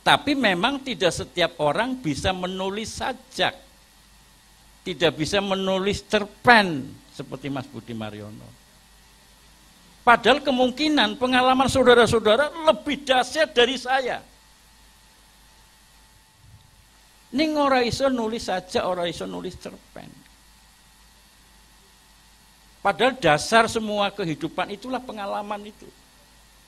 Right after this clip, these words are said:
Pengalaman membaca tidak secara tekstual ya, tapi Iqra itu kan membaca dunia, membaca alam semesta itu.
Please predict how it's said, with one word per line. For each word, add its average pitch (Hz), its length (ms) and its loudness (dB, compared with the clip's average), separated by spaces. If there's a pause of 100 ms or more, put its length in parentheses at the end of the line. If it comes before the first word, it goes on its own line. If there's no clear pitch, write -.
(600)
Pengalaman 127 420 -6
membaca 117 480 -6
tidak 135 240 -12
secara 113 320 -12
tekstual 139 540 -4
ya, 123 100 -6
tapi 117 400 -14 (880)
Iqra 175 480 0
itu 170 180 -8
kan 202 160 -8
membaca 131 680 -6 (960)
dunia, 131 420 -2
membaca 127 460 -8
alam 110 260 -10
semesta - 460 -18
itu. - 240 -20